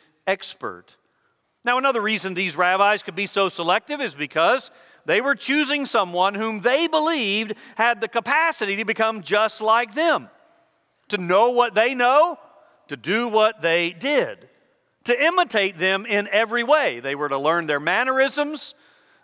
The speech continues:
They were to certainly to learn their knowledge. That is what they knew. They would learn how they answered questions and how they responded in various situations. So that one of the highest compliments you could pay any young man in this culture was this:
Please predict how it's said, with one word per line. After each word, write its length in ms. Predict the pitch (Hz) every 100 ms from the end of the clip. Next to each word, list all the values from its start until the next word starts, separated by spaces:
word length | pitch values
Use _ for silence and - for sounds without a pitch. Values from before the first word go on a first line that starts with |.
| -
They 120 | 147
were 140 | 170 165
to 80 |
certainly 380 | - 240 247 226
to 80 | 196
learn 320 | 185 202 202
their 180 | 175 160
knowledge. 520 | 175 208 262 277 214
That 160 | 170 160
is 120 | 180
what 140 | 180
they 100 | 170
knew. 460 | 160 185 269 285 269 - - - _ _ _ -
They 120 | 165
would 100 | 190
learn 240 | 185 214
how 240 | 190 214 240
they 140 | 226
answered 480 | 208 226 233 202 160
questions 520 | 254 285 - 269 269
and 120 | 269
how 220 | 175 190 202
they 100 | 214
responded 580 | 202 - 175 175 185
in 160 | 190 175
various 480 | 143 151 156 151 -
situations. 1000 | - 147 165 226 240 - - _ - - _ _ _ _ _ _ _ -
So 180 | 269 262
that 140 | 247
one 120 | 294
of 60 | 247
the 60 |
highest 540 | 202 220 302 349 349 -
compliments 640 | 277 294 247 226 208 170
you 120 | 233
could 160 | 220 190
pay 340 | 247 220 233
any 240 | 311 339 302
young 300 | 285 294 262
man 300 | 240 202 208
in 260 | 254 285
this 180 | 277 269
culture 460 | - 285 262 180 175
was 180 | 226 214
this: 540 | 294 277 - -